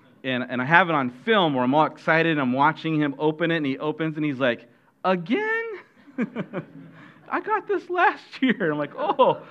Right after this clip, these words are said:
oh, so sorry." And then, uh, on top of that, I gave my mom the exact same gift I had given her the year before, too. So, oh, man, that Christmas was terrible. I'm the worst. I'm the, I just,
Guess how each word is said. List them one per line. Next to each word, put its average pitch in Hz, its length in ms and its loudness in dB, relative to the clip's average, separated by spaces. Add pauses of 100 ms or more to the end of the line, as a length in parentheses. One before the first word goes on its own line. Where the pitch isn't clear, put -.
(300)
oh, 233 360 -4 (100)
so 311 120 -2
sorry." 208 580 -2 (840)
And 165 160 -2
then, 170 140 2
uh, 143 340 0 (280)
on 156 180 -6
top 285 320 -2
of 196 120 0
that, 170 400 4 (840)
I 143 100 -4
gave 190 260 0
my 180 200 2
mom 240 480 2
the 208 100 0
exact 170 400 0
same 135 300 -2
gift 127 440 -2 (380)
I 143 120 2
had 131 180 -2
given 139 260 -2
her 135 160 0
the 131 100 -2
year 131 180 0
before, 123 420 -4
too. 127 340 -6
So, 113 320 -4 (420)
oh, 113 160 -6
man, 117 200 -4
that 131 200 -2
Christmas 127 400 -12
was 104 140 -20
terrible. 123 400 0
I'm 143 180 0
the 151 100 0
worst. 139 540 0
I'm 117 160 -8
the, 127 160 0 (140)
I 131 40 -12
just, 135 260 -6